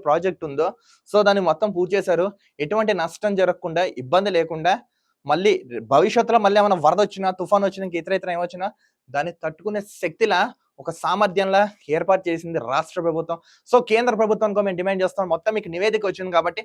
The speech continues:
మొత్తం చూడండి ఎంత నష్టమైంది. ఇప్పుడు క్లియర్గా గట్టిగా చెప్పారు కదా, ఆరు కోట్ల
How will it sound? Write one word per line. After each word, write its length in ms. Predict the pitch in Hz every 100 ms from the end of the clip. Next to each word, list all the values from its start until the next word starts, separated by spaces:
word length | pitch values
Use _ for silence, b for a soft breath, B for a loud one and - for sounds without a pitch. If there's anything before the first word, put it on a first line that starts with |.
| b b b _
మొత్తం 240 | 131 - 233 -
చూడండి 340 | 214 220 143 101 151
ఎంత 100 | 202 208
నష్టమైంది. 420 | 196 214 208 208
ఇప్పుడు 140 | 196 190 202 165
క్లియర్గా 260 | 185 214 214
గట్టిగా 180 | 202 196
చెప్పారు 220 | 175 185 170
కదా, 120 | 185 214 _ - 151
ఆరు 160 | 196 185
కోట్ల 220 | 185 190